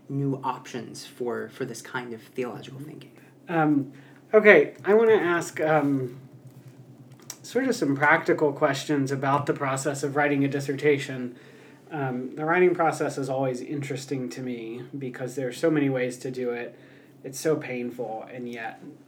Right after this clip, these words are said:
Speaker 2: um, it seems to be a sort of pain that a lot of us are addicted to. Um, so a basic question, what do you wish you'd known about writing a dissertation before you began to write your dissertation?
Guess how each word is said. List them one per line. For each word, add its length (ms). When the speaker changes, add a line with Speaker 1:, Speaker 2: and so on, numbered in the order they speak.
Speaker 2:
um, 460
it 160
seems 300
to 80
be 140
a 80
sort 240
of 140
pain 300
that 120
a 40
lot 220
of 80
us 180
are 100
addicted 500
to. 380
Um, 440
so 200
a 40
basic 420
question, 520
what 140
do 40
you 160
wish 260
you'd 140
known 360
about 280
writing 380
a 40
dissertation 920
before 340
you 160
began 580
to 120
write 220
your 100
dissertation? 880